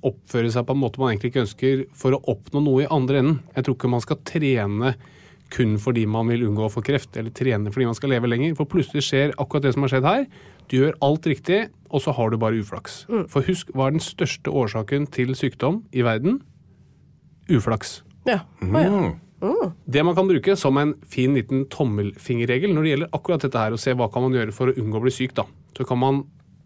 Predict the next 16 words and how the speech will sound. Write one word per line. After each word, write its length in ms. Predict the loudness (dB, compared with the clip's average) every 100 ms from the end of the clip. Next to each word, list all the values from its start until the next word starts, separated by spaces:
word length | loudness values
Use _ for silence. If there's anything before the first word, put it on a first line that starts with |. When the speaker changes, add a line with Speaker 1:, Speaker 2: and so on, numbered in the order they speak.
| -8
Speaker 1:
for 140 | -4
enkelhets 380 | -2 -2 -2 -2
skyld 160 | -4 -2
dele 240 | -2 -2
folk 320 | -4 -6 -6 -6
inn 140 | -6
i 60 | -4
fire. 320 | -2 -2 -2 -8 -20 -20 -20 -20 -12
Og 80 | -4
si 80 | -2
at 80 | -2 -2
en 160 | 0 2
fjerdedel, 400 | 2 2 2 -2 -6
de 220 | -4 0
blir 160 | 0 0
syke 400 | -2 -2 -2